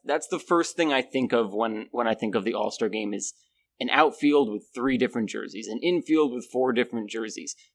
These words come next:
different colored caps, different color schemes. It's, it's just a, it's a celebration, really. When, when you look at a,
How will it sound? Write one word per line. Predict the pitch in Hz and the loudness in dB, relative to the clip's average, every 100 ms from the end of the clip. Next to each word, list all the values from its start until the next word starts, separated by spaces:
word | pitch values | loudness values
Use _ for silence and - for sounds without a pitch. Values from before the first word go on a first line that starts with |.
| - | -2
different | 160 180 147 | 0 2 0
colored | - 135 131 110 | 0 0 0 -2
caps, | - 104 - - | 0 0 0 -4
different | 151 165 - | -6 -6 -6
color | - 131 127 110 | 0 2 2 0
schemes. | - 113 101 - - | -6 -10 -10 -10 -4
It's, | 143 - - _ _ - | -2 -4 -12 _ _ -2
it's | 170 - - | 0 0 -2
just | 208 190 | -2 -2
a, | - _ _ - | -6 _ _ -6
it's | - 147 | -4 0
a | |
celebration, | - 220 208 120 131 208 110 113 | 4 6 4 4 2 2 -4 0
really. | 135 123 82 - _ | 2 2 -2 -12 _
When, | - 131 127 | -2 0 2
when | 139 | 4
you | 170 | 4
look | 160 170 | 4 6
at | 151 | 6
a, | 139 | 4